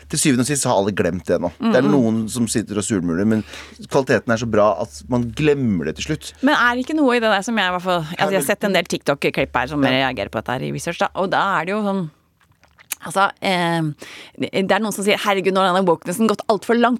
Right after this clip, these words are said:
Speaker 2: Må dere, liksom, det er en
Speaker 1: Ja.
Speaker 2: vikingfilm. Må vi nå gjøre et poeng ut av at det er noen med brun hud som skal spille en viking? Altså, hvorfor?"
Speaker 1: De gjør et poeng ut av, Hamilton er jo et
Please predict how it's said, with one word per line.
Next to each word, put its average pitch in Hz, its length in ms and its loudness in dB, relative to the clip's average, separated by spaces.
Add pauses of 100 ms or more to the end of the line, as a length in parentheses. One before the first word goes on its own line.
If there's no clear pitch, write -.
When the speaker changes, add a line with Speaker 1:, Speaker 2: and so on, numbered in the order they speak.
Speaker 2:
Må 190 1120 4
dere, 214 440 0
liksom, 196 440 -2
det - 20 2
er 196 140 2
en 233 100 0
Speaker 1:
Ja. 269 80 2
Speaker 2:
vikingfilm. 175 720 -2
Må 220 840 4
vi 240 80 -2
nå 208 180 2
gjøre 190 140 2
et 175 80 -4
poeng 185 360 -2
ut 180 120 -4
av 180 140 0
at 185 80 -6
det 196 80 0
er 208 120 -4
noen 180 240 -2
med 175 280 0
brun 180 280 0
hud 170 140 0
som 170 120 -4
skal 180 280 -2
spille 175 240 -4
en 175 160 -2
viking? 202 400 0
Altså, 185 200 -4 (540)
hvorfor?" 233 300 2 (200)
Speaker 1:
De 196 220 4
gjør 185 140 4
et 143 100 -6
poeng 151 200 0
ut 120 100 -2
av, 139 160 -2
Hamilton 147 460 -2
er 156 120 6
jo 131 120 4
et 131 200 2